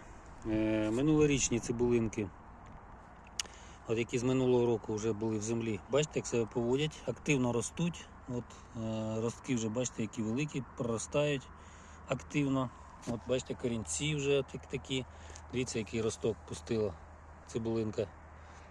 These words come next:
Бачите, вже йому сантиметрів десять. От, ну, це ще сантиметра два-три він вийде на поверхню. От, і я думаю, що оцей, оця цибулинка навіть зацвіте.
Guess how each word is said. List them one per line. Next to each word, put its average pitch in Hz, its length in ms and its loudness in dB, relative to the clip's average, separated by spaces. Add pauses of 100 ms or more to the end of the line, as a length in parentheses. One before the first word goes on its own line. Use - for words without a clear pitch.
(200)
Бачите, 123 340 4
вже 107 180 2
йому 117 340 2 (140)
сантиметрів 120 560 0
десять. 107 420 0 (1000)
От, 104 240 -2
ну, 175 320 0
це 117 840 4
ще 110 240 -2
сантиметра 113 540 0
два-три - 1300 2
він 113 240 2
вийде 107 240 2
на 107 100 0
поверхню. 143 520 0 (160)
От, 123 180 0 (100)
і 165 380 -2 (220)
я 123 120 2
думаю, 139 320 0
що - 240 -2 (800)
оцей, 135 520 2 (640)
оця 135 220 4
цибулинка 131 640 2 (100)
навіть 117 260 2
зацвіте. 113 480 0